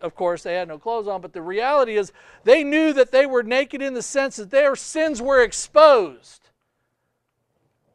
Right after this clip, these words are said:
That's what was going on here. It, it wasn't simply because they had no clothes. It's because they were exposed. Their sin was right before them, and they knew it.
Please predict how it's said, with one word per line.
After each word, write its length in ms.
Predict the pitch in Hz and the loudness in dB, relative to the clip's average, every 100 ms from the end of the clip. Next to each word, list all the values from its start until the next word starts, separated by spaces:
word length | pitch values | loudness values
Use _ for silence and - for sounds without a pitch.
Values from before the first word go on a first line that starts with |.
| _ - | _ 0
That's 240 | 247 302 | 0 0
what 160 | 320 240 | -6 -8
was 120 | 180 | -4
going 300 | 233 220 196 | -2 0 0
on 240 | 262 262 | 0 0
here. 180 | 233 233 | 0 -2
It, 140 | 320 240 254 | -2 -10 -16
it 100 | 240 | -6
wasn't 320 | 294 - 226 | -4 -4 -8
simply 400 | - 294 269 240 | -10 -10 -10 -12
because 360 | 220 233 240 | -10 -6 -4
they 140 | 233 208 | -4 -4
had 200 | 247 233 | -4 -6
no 160 | 233 | -8
clothes. 640 | 208 - 269 277 220 240 - _ - - - | -10 -2 2 2 0 -4 -10 _ -20 -14 -10
It's 140 | 226 | -8
because 340 | 247 208 269 226 | -8 2 2 4
they 160 | 269 | 2
were 180 | 269 254 | 4 0
exposed. 1080 | 226 - - 311 311 247 202 196 185 - - _ _ _ _ _ _ _ _ | -2 -8 0 4 6 6 4 0 -6 -18 -20 _ _ _ _ _ _ _ _
Their 140 | 202 226 | -2 -2
sin 420 | - 294 294 277 | -2 -2 -2 0
was 240 | 262 196 208 _ _ _ - | -4 -4 -12 _ _ _ -8
right 360 | 156 247 302 | 2 4 4
before 480 | 247 - 277 294 277 | -2 -6 2 4 4
them, 320 | 220 156 123 - | 2 -2 -6 -14
and 140 | 185 | -4
they 140 | 208 214 | -2 -2
knew 300 | 208 285 277 | -2 0 0
it. 300 | 147 - | -2 -10